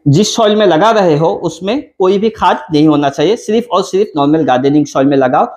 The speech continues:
उसमें आप थोड़ी सी मात्रा में सैंड मिला सकते हो ताकि ड्रेनिंग सिस्टम जो है वो अच्छा रहे। तो फ्रेंड्स, रिजल्ट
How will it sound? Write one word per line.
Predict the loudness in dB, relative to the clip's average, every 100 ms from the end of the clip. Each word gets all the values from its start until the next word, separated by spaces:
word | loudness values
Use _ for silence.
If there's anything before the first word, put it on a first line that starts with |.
| -8
उसमें | -6 -4 -2 0
आप | 0 -4 -6
थोड़ी | -2 -2
सी | -2
मात्रा | -2 -2 0 0
में | 0
सैंड | 0 0 0 0 -2
मिला | 0 -2
सकते | -4 -20 -16
हो | -14 -16 _ -4
ताकि | -2 0
ड्रेनिंग | 2 2 0
सिस्टम | -2 -4 -2 0
जो | 0
है | 0 -2
वो | -6
अच्छा | -6 -10 -4 -4
रहे। | -4 -12 _ _ _
तो | -2 2 0 -2 -8 _ _ _ -4
फ्रेंड्स, | 0 0 -4 -20 _ _ _ -4
रिजल्ट | -2 0 -2